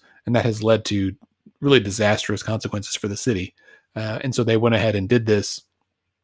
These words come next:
And I think they're trying to, you know, absorb it as best they can. The city has some reserves as well. Um, Bailey or Scott, do you guys know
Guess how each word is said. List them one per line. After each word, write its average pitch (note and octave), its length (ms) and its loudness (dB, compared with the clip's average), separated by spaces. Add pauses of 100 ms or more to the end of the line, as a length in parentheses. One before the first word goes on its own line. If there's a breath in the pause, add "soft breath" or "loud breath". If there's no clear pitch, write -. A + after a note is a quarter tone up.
(200)
And D3 140 -4
I G#2+ 100 -2 (100)
think G3 220 4
they're B2+ 140 8
trying A#2 380 2
to, G2+ 280 2 (340)
you G#2 80 -4
know, B2+ 60 -4
absorb C3+ 500 2
it A#2 80 6
as A2+ 100 -4
best A#2 240 2
they A#2 100 0
can. B2 300 2
The A#2+ 60 2
city C#3 360 4
has C3+ 220 0
some B2 200 0
reserves A#2 580 2
as A#2 140 -2
well. A2+ 380 0 (560)
Um, A2 420 -2 (140)
Bailey B2 280 6
or G#2+ 60 2
Scott, A2 280 -2
do A#2 100 -2
you A#2+ 60 2
guys A2+ 160 2
know A2 460 4